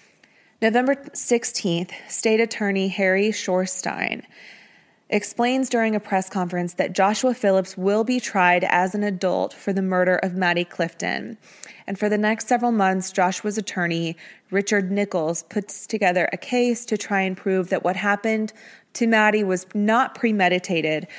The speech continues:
Rather, it was just an accident and that manslaughter would be more appropriate. April twenty-second of nineteen ninety-nine, so the following year,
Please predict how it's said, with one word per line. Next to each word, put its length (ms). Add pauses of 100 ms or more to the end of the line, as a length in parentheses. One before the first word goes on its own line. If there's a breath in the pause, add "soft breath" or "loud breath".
(180 loud breath)
Rather, 400
it 60
was 200
just 280
an 200
accident 720
and 140
that 120
manslaughter 720
would 180
be 120
more 260
appropriate. 920 (1000 soft breath)
April 280
twenty-second 840 (140)
of 160
nineteen 540
ninety-nine, 1000
so 200
the 100
following 540
year, 480